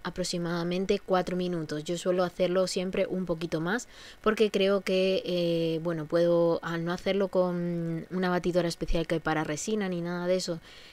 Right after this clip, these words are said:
y hacerlo con la mano, pues prefe-, pier-, prefiero batir más tiempo y asegurarme de que todo está completamente, eh, listo.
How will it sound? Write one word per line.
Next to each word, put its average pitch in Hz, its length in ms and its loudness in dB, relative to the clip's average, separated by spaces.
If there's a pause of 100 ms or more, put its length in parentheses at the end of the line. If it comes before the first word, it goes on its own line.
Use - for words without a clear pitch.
y 185 120 2
hacerlo 185 340 0
con 190 140 2
la 175 100 0
mano, 180 300 -2
pues 196 280 -2
prefe-, - 380 -2
pier-, 175 240 0 (100)
prefiero 170 680 0
batir 175 460 -2 (360)
más 185 240 -4
tiempo 185 420 2
y 202 160 0
asegurarme 175 560 0
de 185 140 0
que 170 100 -2
todo 170 220 2
está 175 300 -2
completamente, 165 920 -2 (160)
eh, 156 400 0
listo. 156 460 -2